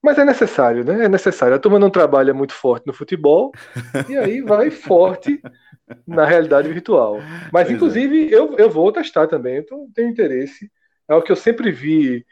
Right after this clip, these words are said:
Speaker 1: assim, no shopping, tá? Mas no shopping é um monte de criança na fila, eu não vou, né? Mas <laughs> aí
Speaker 2: Ó o
Speaker 1: aí,
Speaker 2: grandão,
Speaker 1: né?
Speaker 2: ó o grandão.
Speaker 1: É, exatamente. Vê que coisa ridícula.
Speaker 2: <laughs>
Speaker 1: E eu sou meu, e tu sabe que eu sou, veja só, Celso,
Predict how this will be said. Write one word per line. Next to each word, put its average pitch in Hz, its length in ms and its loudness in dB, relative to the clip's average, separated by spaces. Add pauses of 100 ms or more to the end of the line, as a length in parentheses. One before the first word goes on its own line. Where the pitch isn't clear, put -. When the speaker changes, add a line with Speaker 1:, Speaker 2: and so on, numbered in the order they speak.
(160)
Speaker 1:
assim, 156 260 0
no 165 120 -2
shopping, 170 420 0
tá? 165 120 0
Mas 214 120 2
no 247 80 -2
shopping 233 480 0 (240)
é 190 60 2
um 185 40 2
monte 214 160 2
de 277 60 -4
criança 196 440 2
na 180 100 2
fila, 196 260 0
eu 294 40 2
não 262 100 -2
vou, 135 220 2
né? 156 200 -4
Mas 180 240 0
<laughs> 175 260 -2
aí 185 280 0 (440)
Speaker 2:
Ó 233 120 4
o - 20 4
Speaker 1:
aí, 208 60 2
Speaker 2:
grandão, 214 320 2
Speaker 1:
né? 214 60 4
Speaker 2:
ó 226 60 4
o 208 40 0
grandão. 190 600 -4
Speaker 1:
É, 185 280 4
exatamente. 151 580 0
Vê 202 100 2
que 202 60 -14
coisa 165 220 4
ridícula. 151 500 -2 (100)
Speaker 2:
<laughs> - 420 -12
Speaker 1:
E 165 60 2
eu 202 100 6
sou 208 160 2
meu, 240 220 2
e 196 80 6
tu 202 140 -2
sabe 185 220 0
que - 80 0
eu 202 60 0
sou, 196 500 0
veja 156 180 -8
só, 104 240 -12
Celso, - 460 -20